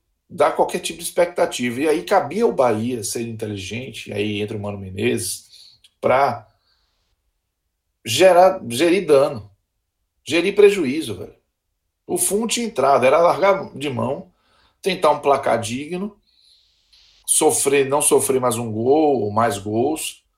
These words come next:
Se desse, diminuir, beleza, mas três a zero ali, velho, deixa, já foi, foi pro saco.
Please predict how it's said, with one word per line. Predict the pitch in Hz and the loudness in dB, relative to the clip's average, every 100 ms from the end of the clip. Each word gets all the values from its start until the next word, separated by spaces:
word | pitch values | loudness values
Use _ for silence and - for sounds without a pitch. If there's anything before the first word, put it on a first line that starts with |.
| _ _ _ _ - | _ _ _ _ -8
Se | - 247 | -4 -2
desse, | 147 175 208 - | 2 4 4 2
diminuir, | 147 143 156 | -2 -6 2
beleza, | - 147 156 170 | 4 4 0 -2
mas | - - - - - | -6 -10 -20 -20 -6
três | - 220 196 | 4 4 6
a | |
zero | 139 147 135 | 4 4 2
ali, | 120 151 | 2 -2
velho, | 107 113 | -4 2
deixa, | 143 135 | 2 2
já | 107 143 | -2 -4
foi, | - 113 | -4 -6
foi | 98 - | -6 -8
pro | - | -8
saco. | - 107 - - | -4 -4 -4 -10